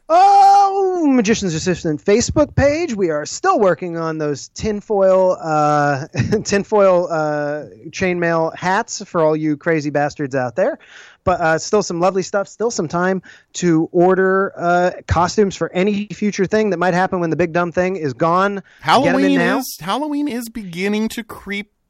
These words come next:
Speaker 2: a little bit
Speaker 1: It's
Speaker 2: closer. If you wanna get a
Speaker 1: getting
Speaker 2: custom order in, I would think.
Speaker 1: It's getting, it's getting to the point where if she gets two or three orders in above what she's got on the, on the docket right now,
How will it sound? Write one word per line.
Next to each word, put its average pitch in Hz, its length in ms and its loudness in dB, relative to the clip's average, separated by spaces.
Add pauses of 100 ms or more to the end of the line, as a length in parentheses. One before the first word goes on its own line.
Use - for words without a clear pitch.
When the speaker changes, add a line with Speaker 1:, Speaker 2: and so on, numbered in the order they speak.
Speaker 2:
a 147 60 -8
little 180 300 -6
bit 123 160 -4
Speaker 1:
It's - 100 -14
Speaker 2:
closer. 170 560 -2
If 190 100 -8
you 143 80 -2
wanna 147 200 2
get 220 100 2
a 254 60 6
Speaker 1:
getting - 80 -2
Speaker 2:
custom 175 340 0
order 165 340 0
in, 90 200 -4
I 87 80 -4
would 87 180 -10
think. 147 220 -6
Speaker 1:
It's 123 80 -8
getting, 262 440 -4
it's 190 140 -20
getting 302 220 -6
to 277 60 -8
the 196 60 -12
point 226 240 -6
where 202 80 0
if 175 80 -4
she 196 120 -10
gets 185 180 -6
two 233 180 -8
or 269 80 -6
three 226 420 -4
orders 185 460 2
in 170 380 -2 (180)
above 156 300 2
what 175 160 2
she's 160 160 -8
got 160 300 -2
on 151 240 -4
the, 147 180 0
on 147 140 -2
the 147 80 -2
docket 143 420 0
right 135 260 -2
now, 131 440 -4